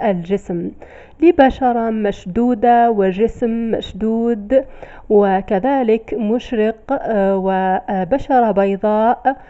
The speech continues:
فقط نحتاج لمكونين، المكونين هما نشا الذرة،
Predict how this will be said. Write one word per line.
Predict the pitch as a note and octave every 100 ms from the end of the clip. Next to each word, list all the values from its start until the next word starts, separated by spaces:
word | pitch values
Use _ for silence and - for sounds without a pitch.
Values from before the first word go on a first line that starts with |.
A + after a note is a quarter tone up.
| -
فقط | - E4 - D4 D4 A3 A3+
نحتاج | G#3+ - C4 A#3 B3 A#3
لمكونين، | - A3 E4+ D#4+ - G#3 G3 G3 G3 A3 C#4 F4 - - - - G3+
المكونين | G3 F#3 - G3+ G3 G#3 B3+ C#4+
هما | G#3 B3 B3+ A3+ B3 C#4 - A#3+
نشا | F#3+ C#4+ D4 B3+ A#3+ -
الذرة، | F#3 D#3+ A3+ C4+ G3+ A#3 D#4+